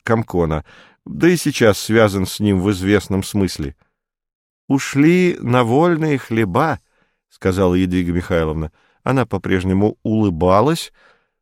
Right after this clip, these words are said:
но теперь в ее улыбке не хватало чего-то очень важного и в то же время весьма и весьма обычного.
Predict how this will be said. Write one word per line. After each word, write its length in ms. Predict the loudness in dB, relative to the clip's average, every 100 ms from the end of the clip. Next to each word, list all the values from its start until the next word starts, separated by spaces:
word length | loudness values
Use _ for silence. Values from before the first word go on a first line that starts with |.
| -8
но 140 | -4 -4
теперь 400 | -4 0 2 0
в 80 |
ее 340 | 0 2 2 2
улыбке 600 | 2 2 0 -2 -6 -4
не 100 | -4
хватало 520 | -2 -4 0 0 0
чего-то 400 | -4 -4 -2 -2
очень 280 | -2 -2 0
важного 580 | 2 2 2 -4 -4 -6 _ _ _ _ _ _
и 120 | -10 -10
в 100 | -4
то 160 | -2
же 120 | 0
время 380 | 2 2 2 2
весьма 600 | 2 0 -2 0 2 0 -2
и 120 | -4
весьма 540 | -2 -2 -4 -2 -2 -2
обычного. 800 | -4 -4 -4 -8 -8 -8 -6 -6